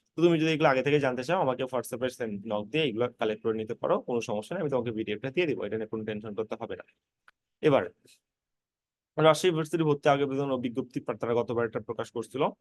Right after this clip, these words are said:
আমি যদি এবার বুক লিস্টের কথা বলি, তাকাও বুক লিস্টটা কিরকম হতে পারে। বাংলার জন্য আমাদের ক্লাসে স্লাইড must be পড়তে হবে, তারপর বাংলা ফার্স্ট পার্ট কি পড়তে হবে আমি তোমাকে বলে দিব, সেকেন্ড পার্ট নাইন টেন ওল্ড এডিশন থেকে কতটুকু পড়তে হবে already বলে দিছি, পেইড ব্যাচ আরো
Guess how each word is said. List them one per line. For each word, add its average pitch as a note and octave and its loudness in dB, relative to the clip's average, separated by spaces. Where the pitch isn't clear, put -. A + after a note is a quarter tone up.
আমি F3+ 0
যদি D#3+ 2
এবার E3+ 2
বুক D#3 -2
লিস্টের D#3+ 0
কথা C3 0
বলি, A#2+ -2
তাকাও B2 -4
বুক A#2 -8
লিস্টটা A#2+ -6
কিরকম A#2+ -2
হতে A#2 -6
পারে। B2 -2
বাংলার D3+ 4
জন্য E3+ 0
আমাদের C#3+ 4
ক্লাসে C#3+ -4
স্লাইড D3+ 0
must A#2+ -4
be C3 -4
পড়তে C#3 -4
হবে, D3 0
তারপর D3+ 4
বাংলা C#3 2
ফার্স্ট C3+ -2
পার্ট C#3 0
কি D3 0
পড়তে C#3 -2
হবে C#3 2
আমি B2 2
তোমাকে C3 2
বলে B2 2
দিব, D3 0
সেকেন্ড C#3 0
পার্ট C#3 2
নাইন B2+ 2
টেন C#3+ -2
ওল্ড C3 0
এডিশন B2+ -4
থেকে C3+ -2
কতটুকু B2+ -2
পড়তে C3+ -4
হবে B2+ -2
already B2+ 2
বলে B2 2
দিছি, B2 -6
পেইড B2+ 0
ব্যাচ B2+ 0
আরো C3 2